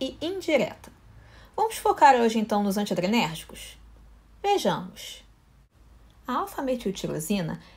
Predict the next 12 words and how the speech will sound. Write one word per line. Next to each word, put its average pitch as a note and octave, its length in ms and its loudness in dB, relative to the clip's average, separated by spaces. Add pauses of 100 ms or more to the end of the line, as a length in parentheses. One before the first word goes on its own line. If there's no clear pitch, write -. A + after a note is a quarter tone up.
é C4+ 60 -6
uma D4+ 140 -4
substância C#4 500 -6
capaz F#3 380 0
de F#3+ 60 -4
se A#3 140 -6
ligar, F3 640 2
inibindo, F3+ 640 -2 (280)
a C4 120 -2
enzima C#4+ 300 -2
tirosina C4 420 0
hidroxilase, D#4+ 800 -2